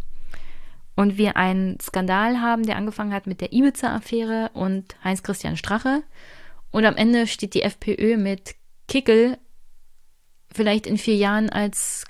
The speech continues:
Kanzler da, herzlichen Glückwunsch. Das wäre dann ein wirklich wilder Ritt auf der Ibiza-Affäre gewesen.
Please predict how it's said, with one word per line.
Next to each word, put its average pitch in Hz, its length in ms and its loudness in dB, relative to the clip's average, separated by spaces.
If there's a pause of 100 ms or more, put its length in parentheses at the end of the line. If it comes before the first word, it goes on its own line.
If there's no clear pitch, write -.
(100)
Kanzler 220 400 2
da, 220 280 4 (1600)
herzlichen 190 420 2
Glückwunsch. 156 420 -4 (1900)
Das 240 420 2
wäre 208 200 4
dann 190 360 -2
ein 160 600 -6
wirklich 233 560 -6
wilder 285 600 4
Ritt - 340 0 (440)
auf 240 500 -2 (180)
der 214 160 -4
Ibiza-Affäre 175 760 2
gewesen. 175 500 0